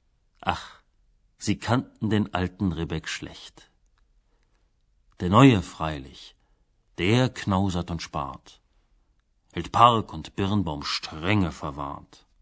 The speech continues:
Aber der Alte, vorahnend schon und voll Misstrauen gegen den eigenen Sohn, der wusste genau, was damals er tat, als um eine Birne ins Grab er bat.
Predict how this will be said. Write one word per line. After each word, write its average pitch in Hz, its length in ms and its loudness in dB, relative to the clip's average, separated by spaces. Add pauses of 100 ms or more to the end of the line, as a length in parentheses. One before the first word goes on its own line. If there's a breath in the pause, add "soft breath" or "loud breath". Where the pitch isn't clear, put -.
(1300)
Aber 120 500 2
der 113 220 -4
Alte, 76 560 -12 (840)
vorahnend 78 840 2
schon 71 480 -12 (840)
und 95 160 -4
voll 127 260 2
Misstrauen 85 920 -2
gegen 82 300 -8
den 80 160 -10
eigenen 82 460 -6
Sohn, 78 420 -8 (840 soft breath)
der 87 140 -2
wusste 98 280 -2
genau, 87 540 2
was - 220 -6
damals 76 360 -6
er 76 120 -10
tat, 76 440 -6 (680)
als - 300 -8
um 95 100 0
eine 110 220 -4
Birne 80 500 -4
ins 76 180 -12
Grab 73 280 -8
er 73 60 -12
bat. 65 420 -12